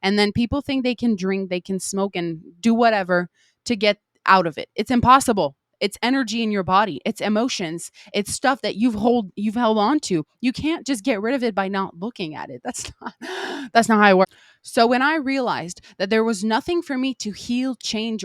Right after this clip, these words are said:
or work on, and it was about surrendering, it was about flowing, welcoming, allowing, and feeling.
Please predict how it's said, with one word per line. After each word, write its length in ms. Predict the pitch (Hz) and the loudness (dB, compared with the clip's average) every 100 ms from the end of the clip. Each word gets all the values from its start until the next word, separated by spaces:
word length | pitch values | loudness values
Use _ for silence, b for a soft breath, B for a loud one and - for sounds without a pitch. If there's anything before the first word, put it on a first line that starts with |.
| - | -2
or 240 | 190 196 | 0 0
work 400 | 170 165 185 - | -2 -2 -2 -2
on, 280 | 143 127 170 B B | -8 -6 -10 B B
and 160 | 214 220 | 0 0
it 20 | |
was 160 | 214 | 0
about 300 | 214 202 202 | 0 -2 -2
surrendering, 880 | - 214 202 202 214 208 196 170 165 | -2 2 4 6 4 4 2 0 -2
it 60 | 180 | -2
was 120 | 185 | -2
about 240 | 196 190 | 0 -2
flowing, 720 | 185 - 208 208 214 214 175 160 | -2 -6 2 4 4 2 -2 0
welcoming, 580 | 170 196 208 214 180 | 2 2 0 -2 -2
allowing, 600 | 165 156 160 196 214 190 | -2 -2 0 0 0 -2
and 120 | 165 165 | -4 -8
feeling. 800 | - _ 269 320 302 208 147 | -14 _ -2 -2 0 -2 -4